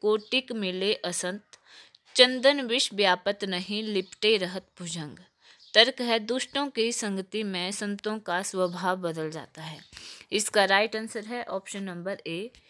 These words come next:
ए सही और आर गलत है। जिस प्रकार चंदन के वृक्ष पर अनेकों विषैले सांप लिपटे रहते हैं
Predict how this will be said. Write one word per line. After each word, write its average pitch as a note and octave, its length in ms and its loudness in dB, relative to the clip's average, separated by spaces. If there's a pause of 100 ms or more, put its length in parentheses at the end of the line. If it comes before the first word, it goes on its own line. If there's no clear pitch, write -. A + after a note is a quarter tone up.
(460)
ए C4 180 10
सही A3 340 0
और E3+ 240 -2
आर F3 280 2
गलत E3 420 -6
है। C#3+ 300 -20 (1200)
जिस A3 300 4
प्रकार A#3+ 440 4
चंदन A#3 460 2
के A3 140 0
वृक्ष F3 360 -2
पर F3+ 300 -4 (380)
अनेकों A#3+ 540 6
विषैले G#3 500 2
सांप F#3+ 320 -4
लिपटे F#3+ 340 -4
रहते F#3 480 -2 (100)
हैं F#3+ 260 -8